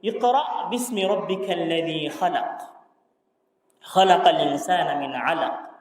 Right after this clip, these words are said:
ইকরা ওয়া রাব্বুকাল আকরাম, আল্লাযী আল্লামা বিল কলম, আল্লামাল ইনসানা মা লাম ইয়ালাম।" প্রথম আদেশ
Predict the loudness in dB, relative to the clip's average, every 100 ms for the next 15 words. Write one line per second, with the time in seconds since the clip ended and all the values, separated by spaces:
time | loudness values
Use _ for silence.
0 | _ -8 -6 -2 2 2 0 -2 0 0
1 | 0 -4 -6 -6 -6 -8 -10 -10 -8 -10
2 | -14 -20 -12 -4 0 0 0 -2 -2 -2
3 | -2 -2 -2 -4 -2 0 2 2 0 -4
4 | -6 -4 -2 0 0 -2 -4 -2 -2 0
5 | 0 0 0 -4 -6 -6 -6 -10 -16 -20
6 | _ -8 0 4 4 4 2 2 0